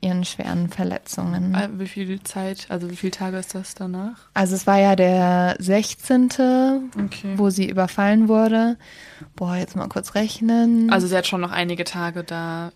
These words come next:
Speaker 2: um ihr Leben gekämpft.
Speaker 1: Ja, hat sie auf jeden Fall. Und der letzte Satz,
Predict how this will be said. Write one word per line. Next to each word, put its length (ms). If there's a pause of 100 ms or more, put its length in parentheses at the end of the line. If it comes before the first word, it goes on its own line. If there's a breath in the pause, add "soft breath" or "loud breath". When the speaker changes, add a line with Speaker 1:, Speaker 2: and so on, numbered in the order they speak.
Speaker 2:
um 180
ihr 60
Leben 240
gekämpft. 580
Speaker 1:
Ja, 320 (1040)
hat 220
sie 340
auf 220
jeden 260
Fall. 480 (800 loud breath)
Und 920 (580)
der 120
letzte 420
Satz, 580